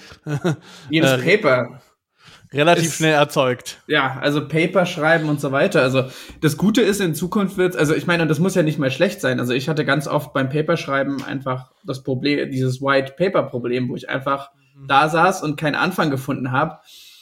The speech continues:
Speaker 2: Wenn ich wirklich originäre For-, also wenn ich wirklich coole Forschungsdaten habe und im Endeffekt nur ein Paper darüber schreiben muss, dann kann das einem auch ganz schön viel Arbeit abnehmen.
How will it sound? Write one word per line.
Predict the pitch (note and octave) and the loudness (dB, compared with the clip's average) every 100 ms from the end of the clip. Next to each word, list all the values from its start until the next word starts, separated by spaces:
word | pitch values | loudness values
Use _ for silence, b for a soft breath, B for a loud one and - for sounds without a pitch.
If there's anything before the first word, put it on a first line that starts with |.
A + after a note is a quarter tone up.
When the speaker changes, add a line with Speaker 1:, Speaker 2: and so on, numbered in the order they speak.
| B B B B _ _ _ - | B B B B _ _ _ -2
Speaker 2:
Wenn | D3 D#3+ | 2 2
ich | C3 | 4
wirklich | E3 D#3+ D#3+ | 4 4 2
originäre | D3 D3+ D3+ C#3 C3+ | 4 4 4 2 0
For-, | C3 E3 - | 0 0 0
also | C#3+ C#3 | 0 0
wenn | C#3+ | 0
ich | C3+ | 2
wirklich | D#3 D#3 C3 | 0 0 -8
coole | - F3+ C#3+ | -2 0 2
Forschungsdaten | E3+ F#3+ F#3 D#3 D3 C#3 C#3 C#3 | 2 0 -2 -2 0 0 0 -2
habe | D3+ D#3 | 0 0
und | |
im | D3 | 0
Endeffekt | C3 D3 D3+ - | -2 -4 -4 -6
nur | C3+ | -6
ein | C3 | 0
Paper | E3 F3+ D3+ | 2 2 2
darüber | C3 B2+ B2+ | 2 2 0
schreiben | - B2+ B2 | -2 -2 -2
muss, | B2+ C#3+ | -2 -2
dann | D3 C3 | -4 -2
kann | C#3+ | -4
das | C#3 - | -4 -2
einem | - C3+ | -2 0
auch | C#3+ D#3+ - | 0 -2 0
ganz | C#3 C3 | -2 0
schön | C#3+ B2+ | -4 -2
viel | B2+ | -2
Arbeit | E3 D3 A#2+ | 0 2 0
abnehmen. | A#2+ B2 A#2 B2 | -6 -10 -12 -12